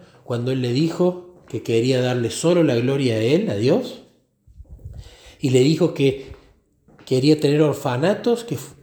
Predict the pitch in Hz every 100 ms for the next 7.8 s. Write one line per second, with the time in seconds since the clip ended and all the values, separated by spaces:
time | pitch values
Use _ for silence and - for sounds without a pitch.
0 | _ - 143 139 131 123 131 143 160 151
1 | 143 - 127 143 202 220 233 - - 160
2 | 170 143 131 127 151 175 175 160 - -
3 | 220 254 - - 180 208 214 220 - 131
4 | 120 135 127 113 147 165 151 175 185 180
5 | - 131 165 156 117 - - - _ _
6 | _ - - 147 175 180 120 139 123 143
7 | 147 - 120 113 131 196 233 -